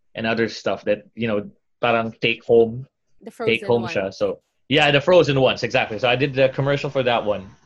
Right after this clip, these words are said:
Speaker 1: It's, I think it's being aired now. Uh, it was, uh, uploaded last November.
Speaker 2: Nice.
Speaker 1: So, yeah.
Speaker 2: I have to
Speaker 1: Um, and then, uh, what else? Uh, online, uh, commercials online, like promos for movies.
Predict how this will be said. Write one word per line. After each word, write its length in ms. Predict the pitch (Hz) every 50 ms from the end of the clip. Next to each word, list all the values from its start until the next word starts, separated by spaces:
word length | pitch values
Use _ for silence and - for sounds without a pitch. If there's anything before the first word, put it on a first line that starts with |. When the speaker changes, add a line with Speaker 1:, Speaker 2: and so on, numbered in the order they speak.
| _
Speaker 1:
It's, 220 | - 107 - - -
I 120 | 82 110
think 160 | 107 - 120
it's 100 | 117 -
being 280 | 107 107 127 120 117 110
aired 300 | 82 110 110 107 104 92 -
now. 300 | 95 92 87 87 90 90 _ _ _ _ _ _ _ _ _ -
Uh, 160 | - 104 107
it 60 | 107 113
was, 320 | 113 107 - - - -
uh, 140 | - 92 113 - -
uploaded 480 | 110 110 - 117 113 113 110 110 107 87
last 440 | 101 104 101 98 98 - - - -
November. 540 | 107 98 90 95 95 98 98 85 82 90 - _ _ _ _ _ _ _ _ _ -
Speaker 2:
Nice. 220 | 170 160 - - -
Speaker 1:
So, 220 | 117 113 113 117
yeah. 200 | 151 190 139 107 - _ _ _ _ _ -
Speaker 2:
I 60 | 160
have 120 | 175 175
to 80 | - -
Speaker 1:
Um, 460 | 139 143 143 143 143 143 139 139 139 120
and 100 | 110 143 143
then, 120 | 156 147 127
uh, 140 | 120 87 78
what 160 | 110 139 131
else? 320 | 120 110 110 113 113 -
Uh, 120 | - 120 -
online, 600 | - 143 165 170 160 156 143 143 180 220 254 247 _ _ _ _ _ _ -
uh, 160 | 120 120 120 120
commercials 540 | - 135 131 131 131 127 - 135 131 131 -
online, 800 | 117 123 120 120 117 117 113 113 113 113 113 113 113 113 110 104
like 240 | 98 98 98 - _
promos 720 | - 117 113 110 107 107 107 107 107 107 107 107 104 - - -
for 220 | - 95 95 95
movies. 840 | 98 113 131 135 135 123 135 131 127 127 123 120 131 - - -